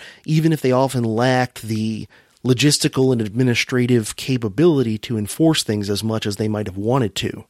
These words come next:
Now, in terms of mobilizing manpower, if you think the Union had a hard time keeping its ranks filled, imagine the Confederacy with only a fraction of the population and oftentimes with harsher conditions in its army and so on. Of course,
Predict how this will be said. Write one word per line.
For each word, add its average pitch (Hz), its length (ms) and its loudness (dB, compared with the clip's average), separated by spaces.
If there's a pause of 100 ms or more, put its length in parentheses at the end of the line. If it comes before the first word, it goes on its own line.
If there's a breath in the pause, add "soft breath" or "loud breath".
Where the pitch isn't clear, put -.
(540)
Now, 160 120 2
in 175 60 2
terms 254 260 0
of 185 80 2
mobilizing 143 680 2
manpower, 120 720 -2 (400 loud breath)
if - 160 -2
you 247 80 2
think 277 200 2
the 160 60 0
Union 139 460 2
had 190 160 2
a 185 60 0
hard 185 240 2
time 175 240 0
keeping 175 320 -2
its 165 160 -2
ranks 151 280 2
filled, 147 360 0 (280 loud breath)
imagine 160 600 2
the 151 80 0
Confederacy 135 800 0
with - 300 -8 (240 loud breath)
only 147 240 4
a 117 60 4
fraction 160 440 2
of 143 80 4
the 135 60 -2
population 120 880 0 (320 loud breath)
and 104 260 0
oftentimes 110 680 -2
with 101 100 -6
harsher 135 420 0
conditions 135 720 0
in 123 140 2
its 117 120 -2
army 117 320 -2
and 98 140 -4
so 127 320 0
on. - 140 -14 (880)
Of - 100 -6
course, 196 320 4